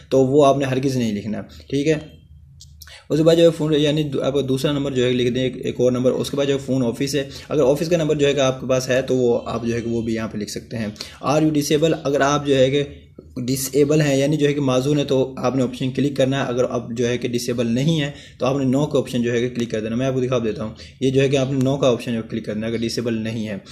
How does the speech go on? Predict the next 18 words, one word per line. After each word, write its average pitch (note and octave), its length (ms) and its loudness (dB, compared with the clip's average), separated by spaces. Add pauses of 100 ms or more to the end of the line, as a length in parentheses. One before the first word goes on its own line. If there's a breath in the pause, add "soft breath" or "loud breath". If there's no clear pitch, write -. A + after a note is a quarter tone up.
(200 loud breath)
तो C#3+ 80 0
यहाँ D#3 360 0
पे F#3 80 4
जो E3 120 4
है D3+ 140 4
कि D3 100 0
ये C#3+ 200 2
आपने B2+ 420 -2
तस्वीर C3 420 -4
जो A#2+ 140 -2
है A#2 100 -2
कि B2+ 100 0
एक B2 80 -6
upload A#2+ 320 -2
करनी A#2 220 -2
है C#3+ 60 -2 (100)
passport A2 500 -2
size, A2 380 -8